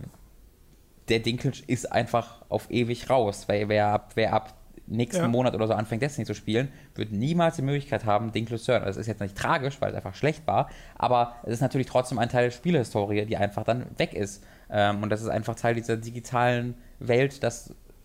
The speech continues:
Speaker 1: dass es einfach so ist. Ähm, aber das ist jetzt auch nichts Neues. Ich mein, World of Warcraft,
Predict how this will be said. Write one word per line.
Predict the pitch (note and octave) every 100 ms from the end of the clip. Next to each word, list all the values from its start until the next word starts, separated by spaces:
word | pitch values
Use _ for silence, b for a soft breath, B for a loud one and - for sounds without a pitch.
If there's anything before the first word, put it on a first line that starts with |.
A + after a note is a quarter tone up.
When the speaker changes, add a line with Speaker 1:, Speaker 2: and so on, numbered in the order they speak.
| -
Speaker 1:
dass | - -
es | -
einfach | A2+ A#2+
so | - -
ist. | - D3 - b b b b -
Ähm, | A2+ A2 G#2+ -
aber | A2 A#2
das | A2+
ist |
jetzt | B2+ -
auch | A#2+
nichts | B2+ -
Neues. | - C3 A#2
Ich | G#2+
mein, | G#2 G#2+ G#2+ B B _
World | A2
of | A2+
Warcraft, | B2 C3 - A2 -